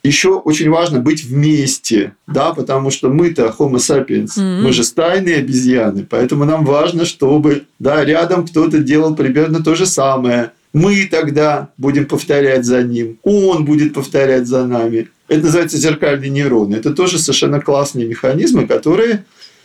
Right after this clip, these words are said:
Speaker 1: ну, например, лежат в основе человеческой культуры.
Speaker 2: Подумала, что будет круто заниматься спортом, например, в групповых тренировках, когда ты вот, э, вместе с, э,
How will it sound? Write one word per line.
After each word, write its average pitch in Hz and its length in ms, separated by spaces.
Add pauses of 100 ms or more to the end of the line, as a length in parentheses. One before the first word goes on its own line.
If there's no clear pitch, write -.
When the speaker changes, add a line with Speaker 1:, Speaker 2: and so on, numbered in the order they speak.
(180)
Speaker 1:
ну, 214 120
например, 175 420
лежат 147 320
в 147 60
основе 170 240
человеческой 151 440
культуры. 113 600 (120)
Speaker 2:
Подумала, 214 360
что 202 260
будет 190 340
круто 220 260
заниматься 185 380
спортом, 226 360
например, 185 320
в 180 40
групповых 180 380
тренировках, 180 580
когда 160 300
ты - 160
вот, 156 180 (120)
э, 160 120
вместе 160 440
с, - 260
э, - 100